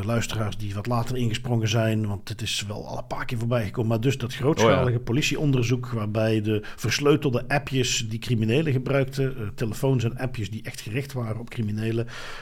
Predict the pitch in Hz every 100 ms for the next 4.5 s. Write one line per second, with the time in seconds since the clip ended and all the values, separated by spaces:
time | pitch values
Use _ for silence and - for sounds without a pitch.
0 | - 131 135 113 123 120 120 117 120 113
1 | 107 104 110 127 139 - 123 113 - 131
2 | 120 117 110 113 117 110 107 107 101 104
3 | 151 170 - 156 151 143 127 123 127 151
4 | 131 127 120 117 120